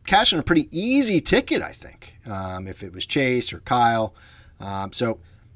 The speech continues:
something to consider, I would say, but like I said, not a complete lock, 'cause I know that that number is super scary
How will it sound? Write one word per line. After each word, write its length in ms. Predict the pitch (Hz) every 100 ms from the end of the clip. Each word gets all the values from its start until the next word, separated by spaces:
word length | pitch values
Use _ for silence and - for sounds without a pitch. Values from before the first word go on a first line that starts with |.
| -
something 460 | - - 196 214 214
to 80 | 202
consider, 640 | 208 - 190 180 175 - - -
I 200 | 139 147
would 180 | 151 135
say, 460 | 143 127 123 117 - -
but 260 | - 110 110 - - -
like 120 | 110
I 40 | 113
said, 300 | - 92 92
not 180 | 113 131
a 40 |
complete 360 | 131 - 151 156
lock, 460 | 180 185 175 - - -
'cause 160 | - 147
I 80 | 156
know 160 | 151
that 140 | 131 123
that 160 | 135
number 260 | 131 120 117
is 100 | 104
super 300 | - 110 -
scary 580 | - 160 151 147 143